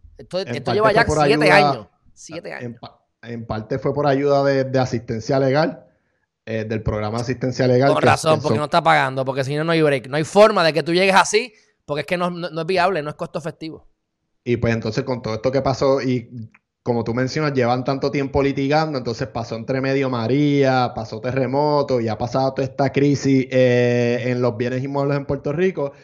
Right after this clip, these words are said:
Speaker 2: pues que con más razón, eh, acogieron el caso más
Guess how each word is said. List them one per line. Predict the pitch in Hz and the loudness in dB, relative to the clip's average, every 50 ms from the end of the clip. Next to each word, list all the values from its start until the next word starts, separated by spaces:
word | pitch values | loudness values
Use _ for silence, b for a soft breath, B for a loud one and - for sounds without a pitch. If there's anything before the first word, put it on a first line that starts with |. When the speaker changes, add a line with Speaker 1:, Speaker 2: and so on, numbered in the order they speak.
| B B B B | B B B B
Speaker 2:
pues | - 131 123 123 - | -6 -6 -6 -6 -4
que | 127 123 117 113 113 113 113 113 | -4 -2 -2 -2 -2 -2 -4 -2
con | - 113 110 110 | -4 -4 -4 -2
más | 113 117 113 | -4 -2 0
razón, | 117 147 147 147 - 165 175 185 185 - b b b b b _ | 0 0 0 0 -2 -4 -4 -4 -8 -12 b b b b b _
eh, | - 135 123 120 117 117 117 113 113 113 110 113 113 110 | -2 -2 0 2 2 2 2 2 2 2 2 2 0 0
acogieron | 110 113 113 - 113 104 107 107 110 123 | -2 -2 -4 -2 -2 -2 -2 -2 -2 -2
el | 131 131 | -2 -2
caso | - 135 135 - - 135 | 0 -2 -2 0 0 0
más | 135 127 127 | 0 -2 -2